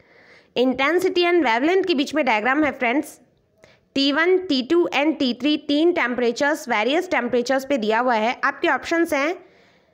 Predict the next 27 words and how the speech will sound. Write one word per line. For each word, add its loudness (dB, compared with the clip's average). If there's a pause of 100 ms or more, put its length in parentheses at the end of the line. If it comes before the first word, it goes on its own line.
(480)
कि 2
the 2
order 2
of 2
the, 0 (120)
uh, 4 (120)
temperature 0
ranges, 2
T 0
one 0
is -2
greater 0
than, 0
T 0
two 0
is 0
greater 0
than 0
T -4
three 0
और 2
T -6
three -2
is -4
greater -2
than -2
T -6